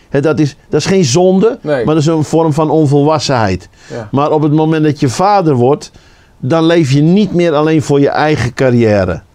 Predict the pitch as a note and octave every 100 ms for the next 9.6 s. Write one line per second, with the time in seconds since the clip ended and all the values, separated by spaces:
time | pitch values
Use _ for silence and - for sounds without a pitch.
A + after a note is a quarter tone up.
0 | _ _ _ _ - A#2+ D3+ D3 E3 E3
1 | - D3+ D3+ D3 C#3+ - C#3+ E3+ C#3+ D3
2 | C3+ C3 C#3+ C3 C3+ B2 A#2 A#2 C#3 D3
3 | A#2 F2 - - _ _ _ _ _ _
4 | - A#2 G2+ A2 - F#3 - E3+ D#3 D3
5 | B2+ B2+ A#2 - A#2 A2 D#3+ G3 F3+ E3
6 | C#3 C3 A#2+ D3+ G3 G3+ - D3 B2+ A2
7 | - - - B2 A2+ C3 D#3+ G3+ G3 -
8 | C#3+ C3 C#3+ D3+ D#3 C#3+ D3 F3 - -
9 | - - C3 D#3+ D#3